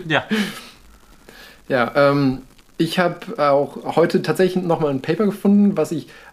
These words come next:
Speaker 1: auch echt interessant finde, muss ich sagen. Und wenn man das noch weiterentwickelt, auch echt nochmal eine, eine sinnvolle und gute Neuerung für die Medizin bringen können, könnte. Und ich hab das Ganze genannt, in Klammern E,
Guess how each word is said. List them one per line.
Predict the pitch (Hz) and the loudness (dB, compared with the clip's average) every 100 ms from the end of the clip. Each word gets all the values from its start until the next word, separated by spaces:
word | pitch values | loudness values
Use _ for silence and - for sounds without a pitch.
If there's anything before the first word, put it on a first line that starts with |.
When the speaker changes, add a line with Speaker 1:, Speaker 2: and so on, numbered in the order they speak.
| - | 0
Speaker 1:
auch | 147 139 - - - | 2 2 -8 -18 -8
echt | 156 - | -8 -6
interessant | - 117 - 131 | -6 -4 -2 -4
finde, | - 214 | 2 4
muss | 214 226 | 4 4
ich | 196 | 4
sagen. | 180 208 262 302 | 2 2 0 -2
Und | 175 151 151 139 - | -6 -4 -2 -4 -4
wenn | 151 | -4
man | 151 143 | -4 -2
das | 143 | -2
noch | 147 120 | -2 0
weiterentwickelt, | 135 160 208 170 147 175 185 175 | 0 2 0 -2 -2 0 0 2
auch | 143 147 - | 0 0 -2
echt | 165 - | -8 -2
nochmal | 185 170 | -2 0
eine, | 160 151 156 147 - - - - | 0 4 2 2 -10 -20 -20 -4
eine | 139 | 0
sinnvolle | 127 131 190 208 208 190 175 170 | 0 4 4 4 4 4 4 0
und | 147 139 | -2 -4
gute | 175 165 | -6 -6
Neuerung | 151 156 170 127 117 117 | -2 0 2 2 0 -2
für | 117 | -4
die | 113 | -4
Medizin | 113 113 - 120 113 | -2 -4 -2 -2 0
bringen | 117 117 117 | 0 0 0
können, | 131 131 165 - - - - _ - | -2 -4 -4 -10 -20 -20 -20 _ 0
könnte. | 160 165 175 175 | 2 4 2 2
Und | 147 139 143 - | 0 0 -2 -4
ich | 147 | -2
hab | 156 | -4
das | - | -2
Ganze | - 156 165 147 147 | 0 0 2 0 0
genannt, | - 139 139 143 156 - - - - - | -4 -2 2 2 0 -6 -16 -18 -18 -6
in | 147 135 - | -2 -2 0
Klammern | - 156 156 151 - - | 2 4 4 2 -4 -4
E, | 156 175 170 | 0 2 2